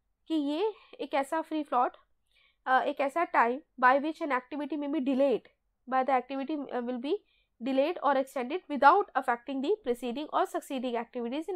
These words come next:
any way। तो अगर हम यहाँ पे इंडिपेंडेंट फ्लोट टाइम की बात करेंगे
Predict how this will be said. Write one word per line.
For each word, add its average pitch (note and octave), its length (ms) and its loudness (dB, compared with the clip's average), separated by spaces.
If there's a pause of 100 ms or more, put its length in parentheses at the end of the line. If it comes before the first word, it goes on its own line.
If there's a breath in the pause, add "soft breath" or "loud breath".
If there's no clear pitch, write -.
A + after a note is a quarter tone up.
(140)
any A3 160 -2
way। A3 100 -8 (500 soft breath)
तो C4 40 -2
अगर C#4 180 0
हम D#4+ 140 -2
यहाँ D4+ 120 -2
पे E4 120 -6
इंडिपेंडेंट C#4+ 480 -4
फ्लोट C#4+ 200 -2
टाइम C4+ 160 -2
की C#4+ 120 -8
बात B3+ 260 0
करेंगे B3+ 400 -4